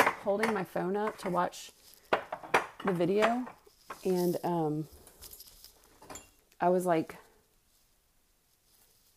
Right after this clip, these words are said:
I realized I had dozed off and was, like, still holding the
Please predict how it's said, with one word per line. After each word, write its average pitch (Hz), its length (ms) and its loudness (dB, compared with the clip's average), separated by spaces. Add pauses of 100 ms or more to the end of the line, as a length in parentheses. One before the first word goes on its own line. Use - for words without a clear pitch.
(760)
I - 40 -2
realized 180 360 2
I 165 80 6
had 160 140 -2
dozed 151 280 2
off - 420 -4 (760)
and 160 120 -4
was, 151 140 -6
like, 143 160 -8
still 156 340 -2
holding 151 380 -6
the 147 160 -6